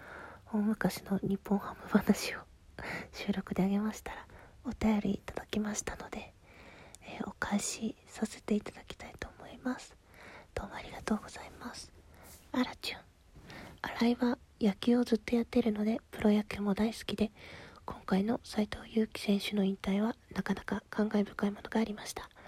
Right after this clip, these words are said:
日ハムトーク、めっちゃ嬉しかったです。あらちゅん、ありがとう。すごい反応が返ってきたので、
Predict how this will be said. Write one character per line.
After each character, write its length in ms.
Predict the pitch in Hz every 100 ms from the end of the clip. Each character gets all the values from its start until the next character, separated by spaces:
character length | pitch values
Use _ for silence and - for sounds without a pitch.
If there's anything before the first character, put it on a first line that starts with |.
| - - - -
日 240 | - - 214
ハ 100 | 220
ム 120 | 226
ト 120 | 233
ー 60 | -
ク、 140 | - -
め 100 | 196
っ 40 | -
ち 100 | 208
ゃ 20 |
嬉 180 | 220 -
し 40 |
か 100 | -
っ 20 |
た 120 | - -
で 160 | -
す。 80 | - _ - - - - - -
あ 120 | - -
ら 80 | 277
ち 180 | -
ゅ 40 | 247
ん、 40 |
あ 80 | 226
り 60 | -
が 120 | 262
と 160 | - 247 233 214
う。 40 | - - - - - -
す 120 | -
ご 180 | - 220
い 160 | 208 285
反 260 | - 226 233
応 140 | 233
が 300 | 233 226 226 - -
返 160 | - 220
っ 40 |
て 100 | -
き 100 | -
た 100 | -
の 140 | 220 202
で、 260 | 220 214